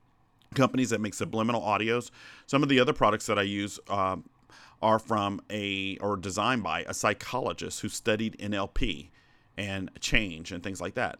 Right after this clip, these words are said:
And I mean, he's a psychologist, you know, he has a P H D in psychology. He kinda knows something, you know what I mean? So you don't wanna just get your self-improvement products from some Joe who just decided to,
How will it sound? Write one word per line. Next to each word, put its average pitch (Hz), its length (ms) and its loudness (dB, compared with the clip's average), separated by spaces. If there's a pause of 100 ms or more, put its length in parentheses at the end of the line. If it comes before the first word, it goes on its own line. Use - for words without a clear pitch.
And 110 120 -6
I 101 60 -4
mean, 101 140 -6
he's 113 140 -8
a 117 40 -10
psychologist, - 640 -8
you 95 100 -8
know, 92 200 -8
he 104 180 -8
has 107 160 0
a 110 40 -4
P 107 220 -4
H 113 160 -8
D 120 80 -6
in 117 80 -4
psychology. 120 540 -6
He 107 240 -4
kinda 156 240 4
knows 117 240 -2
something, - 420 -6 (100)
you 117 120 -6
know 117 80 -2
what 117 100 -2
I - 20 -4
mean? 117 220 -6 (460)
So 127 120 0
you 117 200 2
don't 147 240 -4
wanna 117 240 -2
just 87 280 -6
get 110 260 -4
your 87 100 -4
self-improvement 98 640 -4
products 95 340 -2
from 82 120 -14
some 98 280 -4
Joe 95 320 -4
who 92 140 -6
just 95 420 -6
decided 95 500 -4
to, 92 200 -6